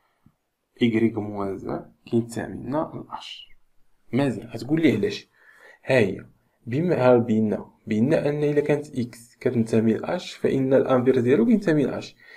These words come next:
عندنا إيكغيك كينتمي ل أش، دونك الأنفيرس ديالو كينتمي ل أش.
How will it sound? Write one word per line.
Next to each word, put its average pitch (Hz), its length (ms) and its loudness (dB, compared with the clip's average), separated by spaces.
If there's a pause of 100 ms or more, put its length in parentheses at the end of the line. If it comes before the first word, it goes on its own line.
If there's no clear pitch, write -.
(220)
عندنا 123 280 4
إيكغيك 139 420 4
كينتمي 127 480 -2
ل - 40 2
أش، - 380 -2
دونك 175 220 4
الأنفيرس 160 460 2
ديالو 269 220 4
كينتمي 143 400 2
ل 98 120 -10
أش. - 280 -18